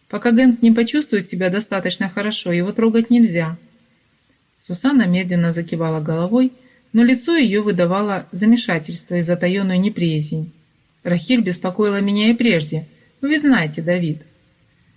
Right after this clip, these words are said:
«Из-за того, что живёт в одиночестве?» «Да, к тому же она страдает, что как у женщины нет будущего. Вот она уже три года одна,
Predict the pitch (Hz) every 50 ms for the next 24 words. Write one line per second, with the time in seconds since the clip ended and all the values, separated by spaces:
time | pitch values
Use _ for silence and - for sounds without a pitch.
0 | _ _ - 208 196 220 233 240 262 269 277 262 - 262 254 247 247 254 254 233
1 | 240 247 233 240 254 285 294 269 - 180 175 - - 165 160 170 170 - - -
2 | _ _ _ _ _ - 180 196 214 220 220 220 - - - - 233 233 254 277
3 | 277 277 269 269 269 262 - 254 262 247 226 202 185 175 165 165 - - - -
4 | - 233 233 262 233 220 - 202 185 220 262 302 - - - 185 185 180 190 214
5 | 214 202 185 180 175 151 160 151 151 - 165 160 156 151 151 - - - - -
6 | - - - _ - - - _ _ _ - - 196 - 233 220 226 233 233 220
7 | 226 226 233 240 233 214 214 202 175 175 175 175 170 190 220 254 269 262